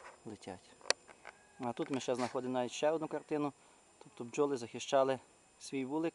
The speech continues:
від інших бджіл. Тобто все ж таки льотки я поскорочував. У мене льотки були відкриті на повністю. А тепер, враховуючи, знав, що буде обліт,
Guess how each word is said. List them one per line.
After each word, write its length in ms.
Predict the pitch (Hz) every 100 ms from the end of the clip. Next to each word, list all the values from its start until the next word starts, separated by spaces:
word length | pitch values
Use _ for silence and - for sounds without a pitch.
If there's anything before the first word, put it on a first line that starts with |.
| - - - - - - - -
від 100 | 131
інших 440 | - 151 131 117 107
бджіл. 300 | 107 113 98 - - - - - - - - - -
Тобто 180 | 160 147
все 160 | -
ж 80 | 190
таки 220 | 165 156
льотки 200 | 147 -
я 100 | 175
поскорочував. 640 | 160 160 160 151 139 127 120
У 20 |
мене 280 | 135 135 127 - - - - _ _ _ _ - - - -
льотки 440 | 120 131 - 156 143
були 320 | 127 135 127
відкриті 480 | 117 - 135 120 127
на 80 | 120
повністю. 520 | 180 180 196 - 220 - - - - - - - - - - - - -
А 100 | 127
тепер, 340 | 143 139 147
враховуючи, 480 | 135 135 160 147 143
знав, 240 | 147 143
що 120 | 131 131
буде 220 | 131 135
обліт, 440 | 151 185 220 -